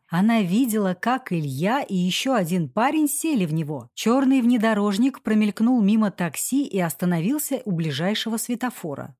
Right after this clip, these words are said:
«За ним!» «Ты гонки устраиваешь, девушка!» повернулся к ней шофер, не трогаясь с места. «Выметайся, и денег не надо, шустрая нашлась! Боевиков насмотрелась?»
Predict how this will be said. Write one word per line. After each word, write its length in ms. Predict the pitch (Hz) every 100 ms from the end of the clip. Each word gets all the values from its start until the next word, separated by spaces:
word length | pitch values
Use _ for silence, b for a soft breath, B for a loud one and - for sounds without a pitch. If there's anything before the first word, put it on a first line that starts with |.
| _
«За 260 | 147 165 349
ним!» 440 | 359 311 170 131 - _ -
«Ты 120 | 294
гонки 460 | 151 202 277 269
устраиваешь, 680 | 320 277 359 330 247 185 147
девушка!» 540 | 165 262 185 - - - -
повернулся 480 | 175 196 202 180 185
к 80 | 180
ней 120 | 175
шофер, 420 | - 151 247 277
не 120 | 226
трогаясь 420 | 170 196 190 190
с 80 | -
места. 440 | 175 151 - 135 - _ _ _
«Выметайся, 720 | 180 254 277 262 170 - 151 - _
и 100 | 226
денег 440 | 208 156 190 196 185
не 100 | 190
надо, 320 | 196 185 185 _ _
шустрая 460 | - 208 - 185
нашлась! 500 | 175 175 - 160 - - _ _
Боевиков 520 | 208 254 294 370 370
насмотрелась?» 760 | 220 - 180 160 165 143 -